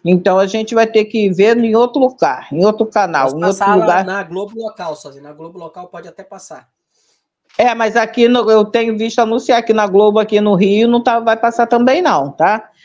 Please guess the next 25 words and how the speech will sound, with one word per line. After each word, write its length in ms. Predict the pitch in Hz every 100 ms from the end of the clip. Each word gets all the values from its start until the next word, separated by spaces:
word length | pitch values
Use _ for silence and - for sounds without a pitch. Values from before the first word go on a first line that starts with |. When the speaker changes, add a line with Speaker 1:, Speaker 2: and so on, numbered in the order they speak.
| _ -
Speaker 1:
Então 540 | 180 180 185 190 202 214
a 100 | 220
gente 340 | 226 220 247
dá 240 | 208 190
o 60 | 214
nosso 340 | 208 220 226
jeito 280 | 202 190 202
pra 100 | 233
assistir 420 | 233 233 226 226
Flamengo 460 | 226 208 180 190 196
amanhã, 580 | 202 185 175 180 226 269 _ _ _
né, 160 | 165 180
e 60 | 185
Atlético 500 | 180 175 180 180 180
Goianiense, 840 | 175 165 160 233 247 247 277 -
mas 220 | 247 240 277
a 40 |
gente 240 | 294 320
espera, 440 | 359 - 220 175 170
né, 120 | 196
que 100 | 202
o 40 | -
Flamengo, 720 | 180 180 185 185 185 175 - _ _ -
é, 840 | 165 180 175 175 170 170 165 160 151
é, 180 | 135